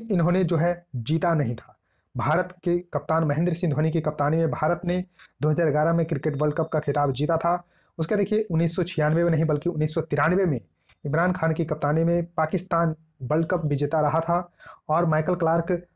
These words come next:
दो हज़ार पन्द्रह की जो वर्ल्ड कप विनिंग टीम थी ऑस्ट्रेलिया, उसके कप्तान थे माइकल क्लार्क। तो इसका आपको पता होना चाहिए। उसका देखिए who wrote the book My Experiment with Truth, तो ये किन की बुक है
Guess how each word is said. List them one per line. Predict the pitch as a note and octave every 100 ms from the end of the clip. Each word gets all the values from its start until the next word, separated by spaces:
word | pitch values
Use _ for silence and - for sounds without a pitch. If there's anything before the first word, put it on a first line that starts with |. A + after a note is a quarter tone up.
| _
दो | A#2+ A2 E3
हज़ार | F3 F3+
पन्द्रह | - D3+ F3
की | F#3 F#3+ F#3 - _
जो | A#2+ D3
वर्ल्ड | D#3 D#3+
कप | F3+ E3+ -
विनिंग | C3+ D#3 F3 E3+ -
टीम | D#3 E3
थी | - E3+
ऑस्ट्रेलिया, | D#3 - E3 F3
उसके | E3+ C#3+ E3+
कप्तान | E3 D3 C#3+ D#3
थे | D#3 D#3 D#3 _ _ _ -
माइकल | C#3+ D3 D3+ C#3+
क्लार्क। | - A2+ A2 - _ _ _
तो | D3
इसका | - D#3+
आपको | D#3 D3+
पता | D3 B2+
होना | A#2 A#2
चाहिए। | - G2+ G2+ _ _ _ _ _ _ _ _ _ - - - - _
उसका | -
देखिए | G3+ G3+
who | F3 F3+
wrote | F3+ E3+ E3+
the | C3+
book | E3 - - _ _
My | C3+ D#3 F3+
Experiment | D3+ - D3+ D3+ E3 B2+
with | C#3+ - _ _ _ _
Truth, | - B2 - - _ _ _ _ _
तो | E3
ये | F3+
किन | E3+ D3+
की | E3+ F#3 F#3 _ _ _ _ _
बुक | C3 C#3 E3
है | F3+ F3+